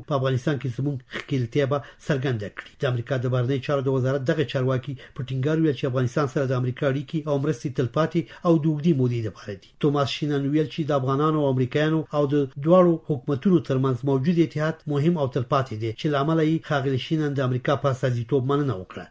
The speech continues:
د افغانستان د بهرنیو چارو د وزارت سرپرست او سیاسي معین حکمت خلیل کرزي هم په خپلو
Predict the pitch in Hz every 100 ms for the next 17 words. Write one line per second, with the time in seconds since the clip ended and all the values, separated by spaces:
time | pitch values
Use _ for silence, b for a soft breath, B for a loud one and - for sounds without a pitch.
0 | 127 123 123 117 143 131 127 123 120 139
1 | 131 147 135 131 127 135 135 143 123 131
2 | 165 - 165 170 135 170 151 151 131 135
3 | 151 139 - 160 190 - 135 131 165 170
4 | 143 -